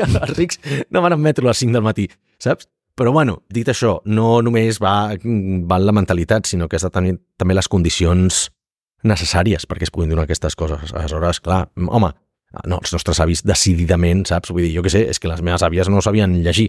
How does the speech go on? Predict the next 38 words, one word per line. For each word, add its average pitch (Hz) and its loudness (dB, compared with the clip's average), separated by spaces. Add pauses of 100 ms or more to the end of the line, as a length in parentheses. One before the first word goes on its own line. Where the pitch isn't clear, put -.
saps? 104 0
Ni 92 4 (100)
escriure. 101 2 (400)
Per - -20
tant, 90 -6
no, 87 -2
tampoc 80 -4
podien 98 2
fer 87 -2
molts 80 -6
plans 101 -2
i 85 -8
la - -8
cultura 87 -4
que 90 -4
tenien 92 0
era 107 2
la 107 4
de, 101 4 (460)
bueno, 90 -2
t'has 78 -6
de - -6
cuidar 90 0
que 98 4
les, 95 0
les 98 -2
teves 95 -4
criatures 139 0
i 107 0
fent 104 -2
content 101 0
el 92 -6
teu 104 2
home, 135 2
que - 0
per 95 0
algú 107 4
ets, - -6